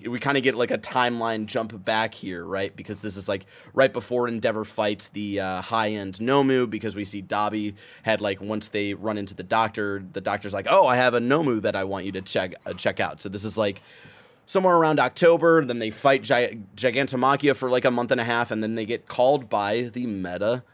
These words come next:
Liberation Army, uh, being led by Redestro, and he's like, "Hey, come to Deka City," which we had heard about a couple of times throughout the season, uh, being destroyed at some point. And he's like, "Come here, we've got an ultimatum for you." And, uh, the League of Villains show up, and they have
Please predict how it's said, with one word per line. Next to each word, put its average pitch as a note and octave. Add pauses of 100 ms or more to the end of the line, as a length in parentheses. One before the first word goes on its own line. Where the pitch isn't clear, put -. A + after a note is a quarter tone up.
Liberation A2
Army, E2 (320)
uh, F#2
being A#2
led G#2
by A2
Redestro, G#2+
and A2+
he's G#2+
like, A2
"Hey, F3 (280)
come C#3
to D3+
Deka D#3
City," E3
which A2
we A#2
had A2
heard A2
about G#2+
a G#2
couple G2+
of G2
times G#2
throughout G2
the F#2+
season, A#2 (320)
uh, G2
being A2+
destroyed A#2+
at G#2
some F2
point. G2 (120)
And G2+
he's G#2+
like, G#2
"Come D#3
here, D3
we've C3+
got B2+
an B2+
ultimatum A#2+
for A#2
you." C#3 (380)
And, A2+
uh, G#2+
the G#2
League A2+
of G#2
Villains A#2
show A2
up, B2+
and A2
they G#2+
have G#2+